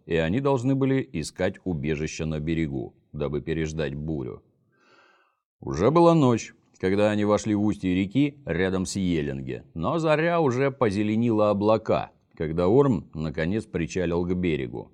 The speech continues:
неподалёку от замка. Он приказал брату Виллибальду, Раппу и ещё двоим следовать за ним, но Ильву попросил остаться на борту.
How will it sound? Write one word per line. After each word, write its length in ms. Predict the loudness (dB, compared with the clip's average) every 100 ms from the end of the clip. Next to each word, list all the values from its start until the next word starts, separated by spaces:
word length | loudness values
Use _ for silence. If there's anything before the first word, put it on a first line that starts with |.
| -10
неподалёку 760 | -6 -4 -4 -2 -2 -4 -4
от 180 | -4 -4
замка. 500 | -4 -4 -4 -12 -18 -20 _ _ _ _ _ -20 _ _
Он 260 | 0 2 2
приказал 500 | 0 2 4 4 6
брату 360 | 4 4 4
Виллибальду, 840 | 2 4 4 4 2 0 -2 -8 -4
Раппу 600 | 0 2 2 2 2 2
и 140 | 2 0
ещё 380 | 0 0 -4
двоим 440 | 0 2 2 0 -4
следовать 560 | -2 0 2 2 0
за 160 | 0 0
ним, 320 | 0 -2 -6 -14 -10
но 220 | -4 2
Ильву 540 | 6 6 6 2 -2 -8 -6
попросил 560 | -2 0 0 0 2
остаться 460 | 0 0 -4 -2 -4
на 140 | -2
борту. 560 | 0 0 0 -6 -10